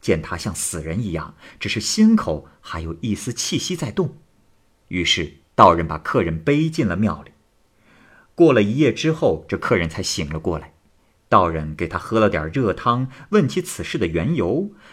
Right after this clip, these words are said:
客人就把事情的经过原原本本地说了一遍。这个时候，陈忠已经想过了，道人借着拂晓朦胧的天色去查看白杨树，果然看见一具女僵尸。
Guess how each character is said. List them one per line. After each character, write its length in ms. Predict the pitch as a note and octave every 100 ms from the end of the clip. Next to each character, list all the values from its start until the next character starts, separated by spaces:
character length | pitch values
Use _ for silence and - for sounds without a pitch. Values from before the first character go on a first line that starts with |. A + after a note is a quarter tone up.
| -
客 200 | - G2
人 120 | D#2
就 120 | D2 D#2+
把 120 | D2+
事 240 | - -
情 160 | E2 E2+
的 80 | D#2+
经 300 | - G#2+ G#2+
过 160 | E2+
原 340 | D2 D#2+ F#2 D#3
原 200 | F2+ A2
本 280 | C3 E2+ A#2
本 180 | E2+ D#2
地 80 |
说 220 | E2 G2+ E2+
了 100 | D#2
一 100 | D2+
遍。 220 | F2 - _ _ _ _ _ _ _ _ _ _ _ _
这 200 | - B3
个 80 | G#2
时 180 | - D#2+
候， 420 | - D2+ C#2+ - _ _ _ -
陈 300 | - F#2 D#3+
忠 280 | A3 A3
已 140 | A3+ F2
经 160 | D#2+
想 340 | F2 - D#2 D2+
过 220 | G2 E2
了， 160 | D2 - _ _ _ _ -
道 220 | A2 E2
人 320 | D#2 D2 D2
借 140 | - G#2
着 100 | D#2+
拂 320 | - F#2+ D3+
晓 200 | D#3 D#2+
朦 220 | E2+ G#2
胧 140 | A2+
的 120 | G#2+ A2+
天 260 | - D#3+
色 300 | E3 - F2+ - -
去 160 | - G#2+
查 300 | - E2+ F#2+
看 240 | - F#2
白 160 | D#2+ F#2
杨 240 | G#2+ E2
树， 320 | C3+ G#3+ D3 - _ - - -
果 260 | - G2 D#2
然 320 | D#2 G#2+ F3+
看 240 | - -
见 160 | G2 E2
一 120 | F2+
具 160 | A2 G#2
女 180 | F2 D2
僵 260 | G#2+ G#2
尸。 360 | A#2 - D#3+